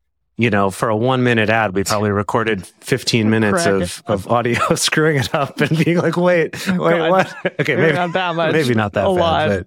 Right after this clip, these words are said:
Speaker 1: but sometimes.
Speaker 2: Yeah.
Speaker 1: Uh, and so, you know, Mauricio
Speaker 2: Sometimes.
Speaker 1: helps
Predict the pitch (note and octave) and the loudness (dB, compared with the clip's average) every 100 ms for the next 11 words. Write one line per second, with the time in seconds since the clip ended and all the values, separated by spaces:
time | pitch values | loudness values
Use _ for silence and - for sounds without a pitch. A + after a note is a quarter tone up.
0 | - D3+ - - - - - B2 G#2 F#2+ | -8 -8 -8 -12 -16 -12 -4 -2 0 -2
1 | E2 E2+ F2 - - _ - F#3+ F3 A2 | -2 -4 -4 -8 -12 _ -6 -2 0 0
2 | G2 F2+ - _ _ _ _ - _ - | 0 -2 -6 _ _ _ _ -20 _ -2
3 | C3+ - C3 B2 B2+ G#2+ G#2 A#2 B2 B2 | 0 0 0 2 2 2 2 2 2 2
4 | A#2 G#2+ A2 G#2+ - - | 2 2 0 -2 -6 -6